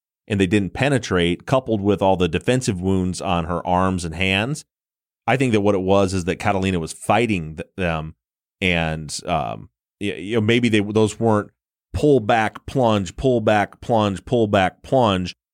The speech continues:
but it's maybe just one attempt. You know what I mean? Like, somebody's pushing in and she's fighting back,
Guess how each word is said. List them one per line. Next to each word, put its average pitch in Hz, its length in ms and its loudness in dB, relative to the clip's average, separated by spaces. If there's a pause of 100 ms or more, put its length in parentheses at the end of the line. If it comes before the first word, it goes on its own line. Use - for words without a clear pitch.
(240)
but 104 180 2
it's 95 400 -4
maybe 107 320 0
just 98 240 -2
one 107 400 2
attempt. 90 720 -4
You 104 120 -2
know 98 80 4
what 87 60 2
I - 20 0
mean? 95 160 0
Like, 90 120 -2
somebody's 98 300 -2
pushing 113 460 -2
in 117 180 2
and 92 80 -2
she's 110 220 -4
fighting 110 480 -2
back, 98 260 0